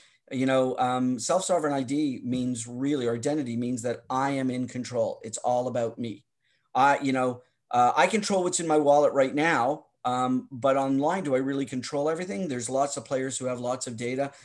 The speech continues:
and lots of control over that data. Self-sovereign identity means I'm, I'm in control of my identity and the components around that. And that's what Liquid Avatar is designed to do.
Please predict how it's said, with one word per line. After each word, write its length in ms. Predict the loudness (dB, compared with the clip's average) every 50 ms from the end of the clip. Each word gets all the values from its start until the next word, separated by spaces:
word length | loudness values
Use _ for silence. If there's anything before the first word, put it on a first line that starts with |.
| -20 -20 _
and 80 | -6 -4
lots 220 | -2 -2 -2 -4
of 60 | -6 -6
control 340 | -6 -6 -2 -2 0 0
over 140 | 0 0 0
that 160 | -2 -4 -4
data. 220 | -4 -6 -6 -6 -6
Self-sovereign 600 | -4 -2 -2 -2 -2 -2 -2 -2 0 -2 -2 -4
identity 640 | -6 -6 -4 -4 -4 -2 -4 -4 -4 -6 -8 -10 -12 _ _ _ _ _ _
means 380 | -2 0 2 2 0 0 -2 -6 -6 -4
I'm, 600 | -2 0 2 2 2 2 2 0 0 0 -2 -6 _ _ _ _ _ _ _
I'm 260 | -2 0 2 2 2
in 140 | 2 2 0 -2
control 500 | -2 -4 -6 -4 -4 -4 -2 -2 -2 -2
of 80 | -2
my 200 | -2 -2 0 -2
identity 500 | -2 -4 -4 -4 -4 -4 -4 -4 -6 -6
and 80 | -6 -6
the 60 | -6
components 460 | -8 -8 -8 -6 -6 -6 -6 -6 -6
around 280 | -4 -2 -2 0 0 -2
that. 200 | -4 -4 -6 -10 -18 -20 -20 -20 _ -4
And 120 | 0 4
that's 220 | 4 4 4 2 0
what 140 | -4 -2
Liquid 380 | 0 0 0 0 0 0 2 4
Avatar 520 | 4 4 2 0 -2 -4 -2 0 0 0
is 160 | 0 -2 -6 -8
designed 460 | -8 -6 -4 -4 -4 -4 -4 -4 -6
to 100 | -6 -6
do. 280 | -4 -4 -4 -4 -6